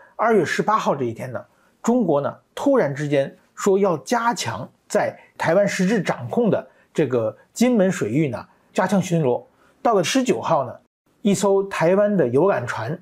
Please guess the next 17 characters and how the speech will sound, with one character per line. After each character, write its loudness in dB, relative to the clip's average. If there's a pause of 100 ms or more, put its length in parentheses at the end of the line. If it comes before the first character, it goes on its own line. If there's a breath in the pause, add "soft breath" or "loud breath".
(560 soft breath)
被 2
中 0
国 2
的 2
海 0
警 -2
局 -4
叫 0
停， -10 (300 soft breath)
然 0
后 0
呢， 0 (360 loud breath)
呃， 0
上 0
船 0
临 2
检。 -4